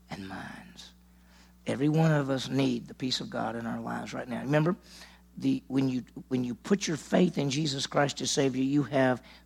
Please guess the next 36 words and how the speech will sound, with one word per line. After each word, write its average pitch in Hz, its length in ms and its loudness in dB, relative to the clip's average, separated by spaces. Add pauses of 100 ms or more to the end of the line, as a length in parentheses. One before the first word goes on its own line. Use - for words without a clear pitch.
peace - 380 0
with 131 380 4
God. 104 440 -2 (280)
You 127 180 0
were 147 120 8
enemies. 139 500 8
You 135 80 2
were 131 100 2
going 139 300 4
astray. 139 540 6 (220)
And 127 220 2
having 135 280 2
been 131 160 2
justified 139 600 2
by 139 140 6
faith, 143 320 2
Romans 135 380 2
five 131 320 4
one, 139 200 4
having 127 280 0
been 120 140 -2
justified 131 520 2
by 131 140 4
faith, 135 320 2 (220)
we 143 140 4
have 127 300 2 (220)
peace 139 360 2 (100)
with 135 260 4
God. - 340 0 (440)
But - 580 2 (220)
this 240 220 -2
is 185 120 -2
not 156 220 0
peace 131 340 -4
with 165 300 0
God. 104 340 -8